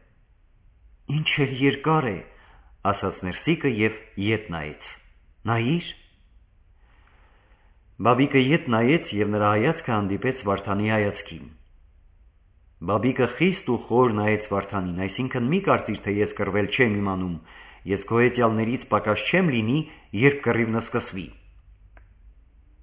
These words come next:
Վարդանը նայեց, զգաց այդ հայացքը, բայց Բաբիկի մտքերն ընդունեց իբրև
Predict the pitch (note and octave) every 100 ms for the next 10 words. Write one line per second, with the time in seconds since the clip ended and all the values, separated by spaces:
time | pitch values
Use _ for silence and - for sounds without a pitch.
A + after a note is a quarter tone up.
0 | _ - F#2+ A2+ C#3 C#3+ C3+ B2 A#2+ E3+
1 | - - - _ - F#2+ D#2+ G2+ A2+ B2+
2 | C3 C3 C3 C3 C3 - C#3 - - -
3 | - - - A2 G#2+ F#2+ A2 A2+ C3 C#3+
4 | A#2+ - B2 A2+ G2+ G#2+ A#2+ A#2+ G#2 -
5 | B2+